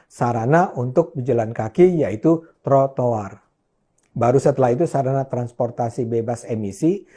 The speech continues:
seperti sepeda, baru transportasi umum,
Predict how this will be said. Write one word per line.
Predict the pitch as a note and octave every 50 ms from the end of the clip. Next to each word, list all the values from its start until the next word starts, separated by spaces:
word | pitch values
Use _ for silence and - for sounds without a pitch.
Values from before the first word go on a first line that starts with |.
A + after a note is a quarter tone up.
| - _ _
seperti | - - C#3+ C#3+ D3+ C3 B2+ - C#3
sepeda, | A#2+ - - - G2 F2 F#2+ C3 D#3+ G3 G3 - - _ _ _ _ _ C3+
baru | C3+ C#3 C3+ C3+ C#3 C3+
transportasi | C#3 C3 B2+ B2 - - B2+ B2 B2 - B2 A#2 - C3+ A#2
umum, | A#2+ B2 C#3 D#3 F#3 A3 G3+